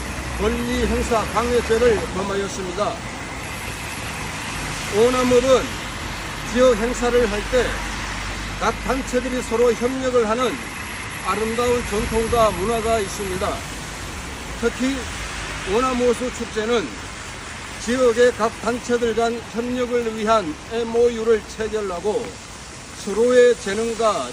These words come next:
자원을 나누어 추진해 왔습니다. 그런데 김동영 도의원은 지역구 도의원이면서도 이번 일을 통해 어렵게 만든 협력과 화합의 정신을 훼손시키고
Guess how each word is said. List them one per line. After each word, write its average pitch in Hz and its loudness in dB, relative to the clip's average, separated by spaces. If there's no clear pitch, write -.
자원을 214 0
나누어 214 0
추진해 220 -4
왔습니다. 170 -6
그런데 233 0
김동영 240 0
도의원은 220 2
지역구 254 -2
도의원이면서도 233 4
이번 254 2
일을 247 -2
통해 202 0
어렵게 233 2
만든 220 2
협력과 233 0
화합의 226 0
정신을 208 0
훼손시키고 190 -2